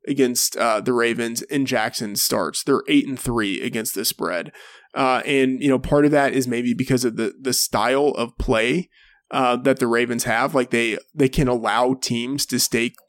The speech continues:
relatively close because they're not just, you know, like, chunking the ball way down the field. Like, they're, you know, ha-, they're running the ball, and that allows teams to stay a little bit closer.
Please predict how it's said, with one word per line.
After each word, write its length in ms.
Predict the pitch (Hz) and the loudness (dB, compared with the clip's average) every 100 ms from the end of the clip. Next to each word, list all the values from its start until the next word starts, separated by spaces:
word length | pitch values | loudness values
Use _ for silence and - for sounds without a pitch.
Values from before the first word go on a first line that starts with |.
| _ 151 | _ -8
relatively 600 | 131 123 120 123 135 117 | -2 0 0 0 -2 -2
close 420 | - - 107 143 - | -4 -2 0 0 0
because 400 | 127 127 120 120 | -2 0 0 0
they're 140 | 117 | 0
not 200 | 117 117 | 0 -2
just, 200 | - - | -4 -4
you 100 | 123 | -4
know, 80 | 107 | -4
like, 180 | 104 - - | -6 -10 -6
chunking 480 | - 143 127 131 | -2 -2 -2 -4
the 60 | 117 | -2
ball 500 | 123 113 117 127 - - - - | 0 2 4 2 -2 -12 -20 -4
way 120 | 127 | 0
down 200 | 120 117 | 0 0
the 80 | 113 | -2
field. 300 | - 120 131 | -2 0 2
Like, 220 | 120 120 | 0 0
they're, 240 | 120 113 104 | -2 -2 -6
you 180 | - | -6
know, 260 | 110 101 147 _ - 139 | -8 -8 -12 _ -8 -4
ha-, 180 | 131 151 | -2 0
they're 140 | 165 | 2
running 640 | 151 147 160 156 165 160 147 | 2 0 -2 0 2 0 0
the 80 | 123 | 0
ball, 320 | 120 117 117 | 2 4 4
and 180 | - 127 | 2 0
that 200 | 117 - | 0 -2
allows 420 | 127 113 117 - | 0 2 0 -2
teams 260 | 123 113 | -4 -4
to 100 | - | -4
stay 320 | 107 117 113 92 | -4 -2 -2 -2
a 60 | |
little 200 | 120 117 | -4 -4
bit 160 | 98 104 | -6 -4
closer. 480 | 208 214 151 127 | 2 2 4 0